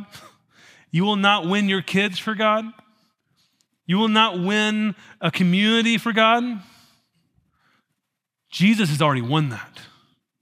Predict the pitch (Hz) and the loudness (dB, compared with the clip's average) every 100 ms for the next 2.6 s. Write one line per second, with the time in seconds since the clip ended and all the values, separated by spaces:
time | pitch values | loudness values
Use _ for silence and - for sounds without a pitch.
0 | _ _ _ _ _ - 208 165 - 156 | _ _ _ _ _ -2 -2 0 -4 -4
1 | - 185 185 180 175 - - 180 170 147 | -2 0 2 2 -2 -4 -4 0 2 0
2 | 127 170 170 160 156 | 2 2 4 2 0